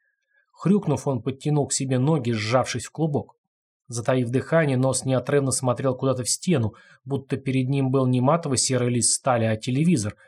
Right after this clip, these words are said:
по которому транслировали его любимый фильм.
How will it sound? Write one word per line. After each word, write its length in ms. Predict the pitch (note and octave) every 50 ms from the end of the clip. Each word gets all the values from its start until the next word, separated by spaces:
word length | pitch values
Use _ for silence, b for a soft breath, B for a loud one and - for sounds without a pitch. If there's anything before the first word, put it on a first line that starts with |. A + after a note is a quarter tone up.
| b b _ -
по 60 | B2
которому 360 | - C3+ C3 C3+ B2 B2 A#2
транслировали 720 | A2 - B2+ B2 A#2 - - C3 C3+ C#3+ C3+ C3 B2+ B2 A#2+
его 220 | A#2 A#2 A#2 B2
любимый 460 | A#2 A#2 A#2 A2+ A#2 A#2+ A2+ A#2 A2+
фильм. 340 | G#2+ - - D#3+ A2+ G#2 -